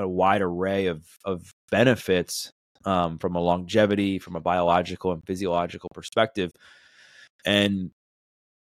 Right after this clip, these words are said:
but the, the mental and emotional resilience that it helps you build, I just think is, is life-changing.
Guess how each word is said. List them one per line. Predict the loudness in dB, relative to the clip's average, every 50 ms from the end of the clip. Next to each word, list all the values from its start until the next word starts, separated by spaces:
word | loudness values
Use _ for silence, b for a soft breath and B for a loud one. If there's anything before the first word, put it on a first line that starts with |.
| _ _ _ _ _ _ 0
but | 2 2 2 0 -4 _ _ _ _ _
the, | -10 -4 -2 0 0 2 0 0 -2 -4 B B B B B B _ _ _ _ _ _ _ _ _ _ _
the | -6 -4 -2 0
mental | 2 2 2 0 2 4 6 6 6
and | 6 4
emotional | 4 2 2 2 2 0 -2 -2 -2
resilience | 0 0 0 0 2 4 4 4 4 2 0 -2 -4 -4
that | -2 -2
it | -2
helps | 0 2 2 0 0 -2 -4
you | -4
build, | -2 0 2 2 4 4 2 2 -2 -6 -12 _ _ _ _ _ -2
I | 0 0
just | 0 0 0 0 0 0
think | 0 0 0 -2 -4 -4
is, | -4 -4 -4 -4 -6 -8 -10 -8
is | -8 -8 -2 0
life-changing. | 0 0 0 0 -4 -8 -8 -8 -8 -8 -10 -12 -14 -16